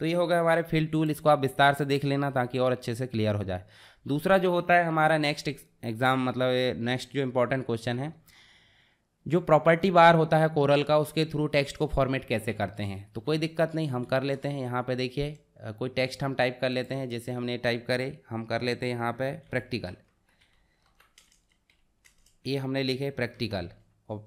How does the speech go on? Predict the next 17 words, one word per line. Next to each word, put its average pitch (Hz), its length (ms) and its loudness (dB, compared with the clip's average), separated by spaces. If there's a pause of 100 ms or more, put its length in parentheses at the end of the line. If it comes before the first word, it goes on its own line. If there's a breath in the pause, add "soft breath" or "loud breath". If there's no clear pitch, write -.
(140)
पैराग्राफ 139 800 2
टेक्स्ट 135 320 -2
ना 139 120 2
लिख 135 220 -4
के 143 80 -4
हम 135 180 0
आर्टिस्टिक 120 560 -2
टेक्स्ट 123 220 -4
लिख 120 160 -6
रहा 127 100 -2
है। 127 180 -8
यहाँ 123 220 -4
देखिए 131 280 -4
हम 131 180 -4
जो 127 120 -2
है 127 140 -2
इसमें, 127 380 -6